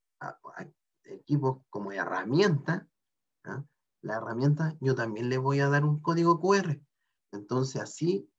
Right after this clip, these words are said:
me servía, ¿ya? Para, obviamente, ahí estoy imprimiendo el código Q R, ¿ya? Ahí viene, se está cargando la vista. Debe haberlo hecho de la otra manera para que sea más rápido.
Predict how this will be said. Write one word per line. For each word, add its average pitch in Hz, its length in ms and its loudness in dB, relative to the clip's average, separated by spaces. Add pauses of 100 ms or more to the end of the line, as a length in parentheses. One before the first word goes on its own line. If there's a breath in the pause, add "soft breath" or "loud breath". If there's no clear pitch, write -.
(160)
me 117 260 -2
servía, 143 720 0 (300)
¿ya? 110 200 -10 (540 loud breath)
Para, 127 420 4 (100)
obviamente, 135 840 -2 (1800)
ahí 110 160 -8
estoy 104 200 -6
imprimiendo 110 420 -2
el 107 80 -10
código 117 340 0
Q 170 140 6
R, 196 320 2 (320)
¿ya? 139 240 -4 (1500)
Ahí 107 220 -6
viene, 110 420 -8 (320)
se - 60 -20
está - 160 -4
cargando 117 440 0
la 156 100 6
vista. 190 460 0 (800)
Debe 110 220 -4
haberlo 107 220 -8
hecho - 160 -12
de 107 80 -10
la 104 80 -10
otra - 120 -10
manera 120 220 -6
para 120 160 -6
que 113 80 -12
sea 117 140 -8
más 117 180 -6
rápido. 160 380 -6